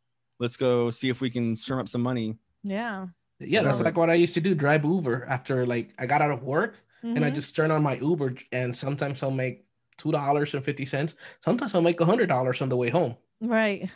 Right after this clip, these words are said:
Speaker 3: I mean, obviously, two dollars is just a short ride. A hundred dollars, I'll get home at four in the morning. But <laughs>
Speaker 1: You gotta hustle. Hustling is important.
Speaker 2: Yeah.
Speaker 3: I, I, it was insomnia. I couldn't sleep, so I had to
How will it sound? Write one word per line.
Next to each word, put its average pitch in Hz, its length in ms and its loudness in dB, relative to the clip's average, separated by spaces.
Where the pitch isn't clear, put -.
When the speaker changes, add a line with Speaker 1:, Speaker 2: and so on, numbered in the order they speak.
Speaker 3:
I 147 60 2
mean, 147 240 2
obviously, 151 340 2
two 143 160 -2
dollars 139 380 2
is 131 100 -6
just 139 140 -6
a 139 60 -6
short 139 260 -2
ride. 139 220 4
A 127 40 0
hundred 135 220 0
dollars, 131 340 2
I'll 127 120 0
get 127 160 -2
home 131 180 -2
at 120 80 -4
four 143 160 0
in 127 80 0
the 123 60 -2
morning. 123 360 -2
But - 240 0
<laughs> 247 1400 4
Speaker 1:
You 110 180 -8
gotta 127 220 2
hustle. 98 440 -4
Hustling 120 480 -2
is 101 120 -4
important. 92 500 -6
Speaker 2:
Yeah. 190 480 -8
Speaker 3:
I, 107 60 -12
I, - 40 -12
it 160 80 4
was 165 160 6
insomnia. 120 680 -2
I 131 80 -6
couldn't 135 220 0
sleep, 117 300 -4
so 113 120 -6
I 110 40 -4
had 123 180 -2
to 117 140 -10